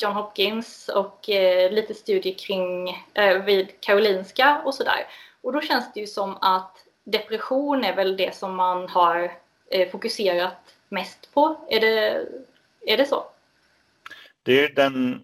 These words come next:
Speaker 2: eh, den diagnosen där man har, där man har kommit längst i forskningen, kan man säga. Även om
Speaker 1: Ja.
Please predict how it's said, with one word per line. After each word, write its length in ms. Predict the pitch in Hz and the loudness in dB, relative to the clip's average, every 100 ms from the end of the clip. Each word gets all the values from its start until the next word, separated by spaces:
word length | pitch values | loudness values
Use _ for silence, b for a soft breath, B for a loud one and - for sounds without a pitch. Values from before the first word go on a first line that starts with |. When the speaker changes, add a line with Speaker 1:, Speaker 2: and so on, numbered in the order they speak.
| - | -10
Speaker 2:
eh, 360 | 113 110 104 113 - _ | -6 -6 -6 -8 -14 _
den 260 | - 117 117 | -4 0 4
diagnosen 640 | 117 107 113 117 - 110 | 4 4 2 0 -2 -4
där 120 | 101 | -4
man 160 | 98 95 | -2 -4
har, 600 | 95 92 92 95 98 - - - | 0 0 0 0 -2 -6 -14 -8
där 180 | - | -4
man 140 | 101 95 | -2 -2
har 360 | 92 - - | -6 -8 -12
kommit 340 | - 110 101 107 | -4 -4 -2 4
längst 500 | 139 135 117 - - | 4 4 -2 -12 -12
i 80 | 101 | -6
forskningen, 480 | 117 - 113 107 | -6 -8 -8 -8
kan 140 | 104 98 | -8 -10
man 100 | 104 | -8
säga. 400 | - 101 101 104 | -2 0 0 0
Även 280 | 110 104 107 | 0 -2 -2
om 140 | 101 | -4
Speaker 1:
Ja. 120 | 98 | -4